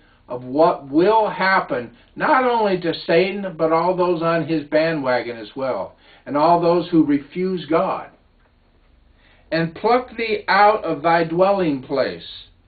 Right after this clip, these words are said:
and root thee out of the land of the living." Now he did that. That has happened. Well, when did he do that? When Jesus Christ came and before he suffered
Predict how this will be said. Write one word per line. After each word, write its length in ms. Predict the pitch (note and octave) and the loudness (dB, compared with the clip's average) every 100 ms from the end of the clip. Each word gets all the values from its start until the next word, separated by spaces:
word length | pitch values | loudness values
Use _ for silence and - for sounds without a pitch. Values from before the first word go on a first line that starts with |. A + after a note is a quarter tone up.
| _ _ _ _ _ _ | _ _ _ _ _ _
and 380 | D#3+ D#3 C4+ C3 | 2 2 2 2
root 420 | G3+ D#4 D4 - | 6 6 6 -4
thee 300 | C#4 B3 - | -4 -4 -2
out 360 | F#3+ G3+ G#3 G#3+ | 2 6 6 4
of 160 | E3 C#3+ | -2 2
the 120 | D3+ | 2
land 640 | C3+ E3 A#3+ C4+ C#4 C4 | 2 0 2 4 4 4
of 200 | C4 B3 | 4 2
the 80 | B3 | 4
living." 560 | A#3+ A#3 A#3 G3 D3 A#2 | 2 6 6 6 0 -2
Now 220 | D#3+ G#3 | -2 0
he 160 | G#3+ B3 | -2 0
did 320 | D4+ E4 A3+ | 2 0 2
that. 400 | F3+ A2+ - - _ _ _ _ | 2 2 -2 -16 _ _ _ _
That 720 | D3 A#3+ D#4 - - - - _ | 0 4 6 6 4 2 -6 _
has 220 | - F3 - | -4 -4 -2
happened. 600 | F#3+ G3+ G3+ - E2+ - _ _ _ _ - | 0 2 2 -2 -12 -14 _ _ _ _ -4
Well, 180 | F3+ | 0
when 200 | F3+ G#3 | 0 0
did 160 | G3 F#3+ | -2 -2
he 100 | F#3 | -2
do 200 | F3 A#3 | -2 -2
that? 220 | G3+ D3 | 2 2
When 160 | D3+ D3 | 0 -6
Jesus 500 | D3+ F#3 F#3 F#3 F3+ | -6 -6 -6 -8 -10
Christ 460 | - F#3 F3+ - - | -4 -2 0 -4 -6
came 480 | G3 F#3+ C#3 - _ _ _ _ | -4 -4 -6 -10 _ _ _ _
and 140 | C#3 | -4
before 460 | C#3+ D#3 - F3 F3+ | 2 2 2 0 2
he 160 | D#3+ D#3+ | 0 -2
suffered 600 | - F#3+ F#3+ D3 B2+ | -2 0 0 -2 -8